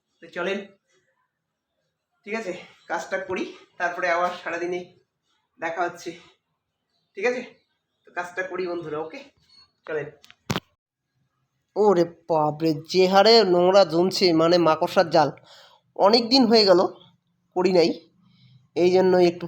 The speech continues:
ফটফটে করে নিচ্ছি আর কি, ঠিক আছে বন্ধুরা? আর কি বলবো, বাবা, বাবা, আমার দেখে দেখি বাবা এদিকে পরিষ্কার করতে লেগে আছে, ঠিক আছে? আহ, যাই হোক,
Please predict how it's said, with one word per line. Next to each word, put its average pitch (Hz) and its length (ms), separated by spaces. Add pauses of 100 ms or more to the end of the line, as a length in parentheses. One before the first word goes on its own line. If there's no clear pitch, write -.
ফটফটে 185 440
করে 180 200
নিচ্ছি 156 300
আর 135 120
কি, - 80 (880)
ঠিক 190 180
আছে 214 160
বন্ধুরা? 226 260 (960)
আর 160 80 (100)
কি 156 80 (100)
বলবো, 151 240 (1600)
বাবা, 226 260 (120)
বাবা, 175 220 (140)
আমার 190 260
দেখে 208 220
দেখি 233 140 (180)
বাবা 170 260
এদিকে 214 200 (100)
পরিষ্কার 202 360
করতে 185 160 (100)
লেগে 165 280
আছে, 156 160 (800)
ঠিক 226 200
আছে? 214 120 (160)
আহ, 180 60 (440)
যাই 185 140
হোক, 196 80